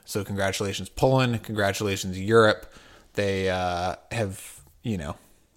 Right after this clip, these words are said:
we kinda got the lion's share of the events over here, and I know they've been,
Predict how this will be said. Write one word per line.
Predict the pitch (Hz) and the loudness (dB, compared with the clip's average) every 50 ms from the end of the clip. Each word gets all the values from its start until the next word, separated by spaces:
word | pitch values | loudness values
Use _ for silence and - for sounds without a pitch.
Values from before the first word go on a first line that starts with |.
| _ - - - - - - - _ _ _ - | _ -20 -20 -20 -20 -20 -20 -20 _ _ _ -18
we | - - - 147 131 131 | -16 -10 -4 -2 0 0
kinda | 123 139 139 123 123 | 4 4 4 6 8
got | 120 120 - | 6 6 6
the | - 101 | 4 2
lion's | 101 98 101 101 101 98 98 | 2 4 4 4 2 0 0
share | - 110 101 101 | 0 0 0 0
of | 98 95 95 | 0 0 -2
the | 95 90 | -4 -2
events | 90 101 113 123 120 - - 123 | 0 0 0 0 0 0 2 2
over | 117 110 110 | 4 4 4
here, | 107 113 110 110 113 110 110 | 2 4 4 4 4 6 4
and | 85 67 95 95 | 2 0 0 -4
I | 90 90 | -4 -4
know | 92 90 90 | -2 -4 -2
they've | 90 92 87 | -2 -4 -4
been, | 92 87 85 82 87 90 | -2 -4 -6 -6 -8 -10